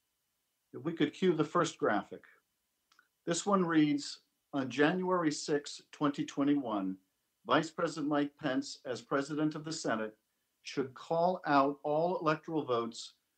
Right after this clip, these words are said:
that he believes are unconstitutional as no electoral votes at all. You can see why this is so critical to ask Mister Meadows about.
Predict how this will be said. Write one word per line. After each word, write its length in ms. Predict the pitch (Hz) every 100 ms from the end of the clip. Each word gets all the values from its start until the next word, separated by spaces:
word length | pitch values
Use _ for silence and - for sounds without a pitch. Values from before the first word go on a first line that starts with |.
| _
that 140 | 123 113
he 180 | 208
believes 680 | 196 151 120 104 107 104 - -
are 180 | 123
unconstitutional 1120 | 131 147 143 131 - 135 131 117 - 110 107 - _ _ _
as 260 | 135 110 104
no 420 | 117 143 165 180 156
electoral 420 | 127 127 139 123
votes 460 | 120 117 117 - - _ -
at 220 | 113 110 -
all. 400 | 107 92 82 - _ _ _ _ _ _ _ _ -
You 80 | 165
can 140 | 190
see 200 | 180 226
why 220 | 208 190
this 220 | 175 175 170
is 120 | -
so 180 | 170 151
critical 540 | - 185 147 - 127
to 180 | 131 160
ask 300 | 139 127 127 -
Mister 320 | 143 123 -
Meadows 480 | 139 135 117 113 - -
about. 400 | 104 110 98 87